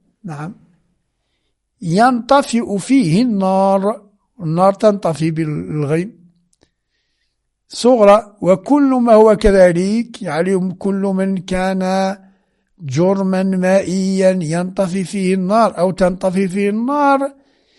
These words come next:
"فقد يحدث فيه صوت"، ما يسمى بالبرق. نعم. احذف الحد الأوسط، جرم مائي ينطفي، تنطفي فيه النار،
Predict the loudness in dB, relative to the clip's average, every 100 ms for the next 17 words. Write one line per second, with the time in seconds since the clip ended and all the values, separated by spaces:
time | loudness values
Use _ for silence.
0 | _ _ _ -8 0 2 2 2 2 0
1 | 0 -2 -2 -2 -2 2 4 4 2 2
2 | 2 2 -2 -4 -12 -20 -14 -10 -8 -8
3 | -8 -8 -6 -6 -4 -4 -4 -8 -10 -14
4 | -16 -18 _ _ _ _ _ -12 -6 -6
5 | -6 -8 -12 _ _ _ _ _ _ _
6 | _ _ _ _ _ _ _ -4 -2 -2
7 | -2 -2 0 0 2 2 2 -4 -6 -12
8 | -4 0 0 0 -2 0 -2 2 4 4
9 | 0 -4 -2 -2 -2 -4 -6 -8 -10 -8
10 | -8 -4 -2 -2 -2 -2 -2 -2 0 0